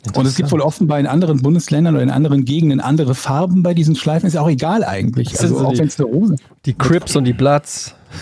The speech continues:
Speaker 1: Ja, ich weiß auch nicht, vielleicht. Aber es, die, die Schleife wird ja vermutlich immer dasselbe bedeuten. Komm mir nicht zu nahe. Vielleicht funktioniert das ja irgendwann mal. Und ich muss mich nicht bei jedem Gassi gehen aufregen. Das könnte ich jedes Mal wieder aufs Neue tun.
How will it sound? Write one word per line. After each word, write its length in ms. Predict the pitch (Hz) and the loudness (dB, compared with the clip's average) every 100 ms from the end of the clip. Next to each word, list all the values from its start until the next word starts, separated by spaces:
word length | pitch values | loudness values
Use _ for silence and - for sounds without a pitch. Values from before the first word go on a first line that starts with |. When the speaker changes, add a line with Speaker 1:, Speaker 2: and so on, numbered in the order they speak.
| - - | -8 -4
Speaker 1:
Ja, 120 | 202 | -2
ich 140 | 143 143 | 0 0
weiß 220 | 160 - | 0 0
auch 100 | 160 | 0
nicht, 140 | 120 | 0
vielleicht. 500 | - 131 131 101 - | 0 2 2 -2 -2
Aber 360 | 131 127 131 170 | 0 2 0 -4
es, 180 | 269 - 160 196 | -8 -6 -4 -2
die, 140 | 151 135 | 0 0
die 140 | 139 | 0
Schleife 300 | - 156 165 | 0 0 0
wird 120 | 156 | 0
ja 60 | 160 | 0
vermutlich 260 | - 151 185 | 0 0 0
immer 100 | 151 | 0
dasselbe 340 | 135 143 156 | 2 2 0
bedeuten. 480 | 120 113 110 - - | -2 -2 -2 -2 -2
Komm 220 | - 175 | 0 2
mir 100 | 180 | 2
nicht 260 | 165 143 - | 2 0 -2
zu 100 | 151 | 0
nahe. 380 | 131 117 123 - _ - - - - | 2 0 -2 -6 _ -20 -20 -20 -8
Vielleicht 280 | 139 143 - | -2 -2 0
funktioniert 440 | 147 139 147 143 | -2 0 0 0
das 120 | 127 - | 0 -2
ja 80 | 131 | -2
irgendwann 580 | 131 135 127 120 127 113 | 0 2 2 2 2 2
mal. 300 | - - 143 - - - | 0 -2 -4 -8 -20 -6
Und 60 | 139 | -4
ich 100 | 123 | 0
muss 140 | 151 151 | 0 2
mich 80 | 135 | 0
nicht 120 | - | 0
bei 80 | 131 | 0
jedem 280 | 127 143 | 2 0
Gassi 280 | 135 135 - | 0 -2 -2
gehen 200 | 123 127 | 0 0
aufregen. 540 | 123 139 135 - 107 117 | 0 -2 -4 -4 -2 -2
Das 100 | 120 | -2
könnte 200 | 156 151 | -2 -2
ich 60 | - | 0
jedes 180 | 220 214 | 0 2
Mal 120 | 202 | 2
wieder 140 | 196 | 2
aufs 120 | 190 - | 0 0
Neue 240 | 190 127 | 0 0
tun. 320 | - 110 127 | -2 -2 -2